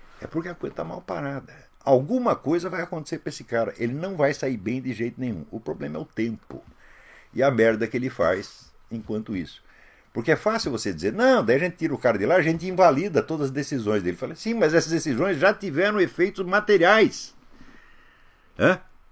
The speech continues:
Por exemplo, ele já distribuiu armas para a Al-Qaeda, hã? No caso de Benghazi. Isso tá mais do que comprovado.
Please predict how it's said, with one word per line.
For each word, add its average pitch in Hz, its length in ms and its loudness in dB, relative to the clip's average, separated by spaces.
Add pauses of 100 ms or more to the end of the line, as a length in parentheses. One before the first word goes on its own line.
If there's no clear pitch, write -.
(460)
Por 180 120 6
exemplo, 120 320 6
ele 156 240 6
já 180 260 10
distribuiu 131 580 8
armas 110 340 8
para 113 180 4
a 104 40 8
Al-Qaeda, 95 640 4 (580)
hã? 170 220 6 (500)
No 104 140 0
caso 110 240 4
de 101 80 2
Benghazi. 87 640 2
Isso 143 200 -4
tá 185 160 6
mais 185 180 6
do 147 60 2
que 110 40 -2
comprovado. 208 720 4